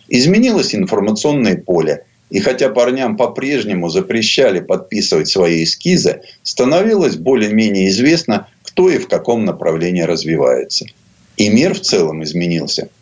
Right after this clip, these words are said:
Как когда-то ушла эпоха каретников, теперь вытеснялась эпоха мэтров автомобильного дизайна. Дизайнеров готовили на потоке. Будь то в московском мами, будь то в лондонском Королевском колледже искусств,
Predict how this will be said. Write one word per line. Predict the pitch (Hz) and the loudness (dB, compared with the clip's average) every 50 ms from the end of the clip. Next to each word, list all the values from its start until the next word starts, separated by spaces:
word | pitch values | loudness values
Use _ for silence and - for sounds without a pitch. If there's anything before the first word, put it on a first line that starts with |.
| _ _ | _ _
Как | 123 - - - - | -2 -2 -2 -2 -2
когда-то | 208 196 202 202 208 95 92 - 95 | -2 -2 0 2 2 0 2 0 -2
ушла | - 185 - - 190 90 - - | -4 -4 -2 0 0 2 2 0
эпоха | 180 - - 98 - - 90 | 0 0 -2 -2 -2 -2 -6
каретников, | - - 95 92 117 139 143 143 - - - - - - - _ _ _ _ _ _ | -2 0 0 2 2 0 -2 -2 -6 -8 -6 -8 -12 -14 -14 _ _ _ _ _ _
теперь | - 180 - 262 262 202 147 | -2 0 2 4 4 4 4
вытеснялась | 101 92 - 90 85 - - 131 120 123 131 117 - - 92 | 2 -2 -2 -2 -4 -4 -2 0 0 0 0 0 -4 -6 -8
эпоха | - - 107 104 - - 87 | -4 -2 -2 0 0 -2 -4
мэтров | 76 80 92 95 - - - - - | -2 -2 -2 -2 0 -2 -2 -2 -4
автомобильного | 71 - - - 73 71 73 78 76 85 85 87 80 78 73 73 | -6 -6 -4 -4 -2 -2 0 0 0 2 2 2 2 2 0 0
дизайна. | 69 73 69 67 - 65 64 65 64 62 64 - - _ _ _ - | 0 -2 -4 0 2 0 0 0 -2 -6 -10 -12 -14 _ _ _ -2
Дизайнеров | 92 110 123 135 190 220 214 190 143 98 90 80 73 | 0 2 2 4 2 2 2 2 2 0 0 -2 -2
готовили | 80 85 - - 117 110 113 101 95 95 | -4 -4 0 0 2 2 2 2 2 0
на | 92 87 82 | 0 -2 0
потоке. | - 92 87 - - 76 73 - - - - - _ _ _ _ _ _ - | 0 -2 -2 -2 -4 -6 -6 -6 -8 -12 -12 -12 _ _ _ _ _ _ 0
Будь | 262 220 - - | 0 0 2 2
то | - 85 | 0 0
в | 80 | 2
московском | 80 85 87 - - - 82 - - - 90 82 | 2 0 0 0 0 0 0 0 0 -2 -2 0
мами, | 80 85 92 95 110 135 160 156 - 69 - | 0 0 2 2 2 0 0 0 -2 -4 -4
будь | 85 - 165 165 165 - | 0 2 2 2 2 0
то | 95 82 | -2 0
в | 78 | 0
лондонском | 82 87 90 87 82 80 78 78 - - 85 82 80 | 0 0 0 0 0 -2 -4 -4 -4 -2 -4 -2 -2
Королевском | - 85 85 82 87 85 80 - - - 82 80 | 0 0 0 2 0 0 -2 -4 -6 -6 -8 -4
колледже | - - 90 82 80 78 73 - 78 76 76 | 0 0 0 0 0 -4 -6 -4 -4 -4 -4
искусств, | - - - - 175 165 160 - - | -4 -8 -2 0 0 0 0 -2 -8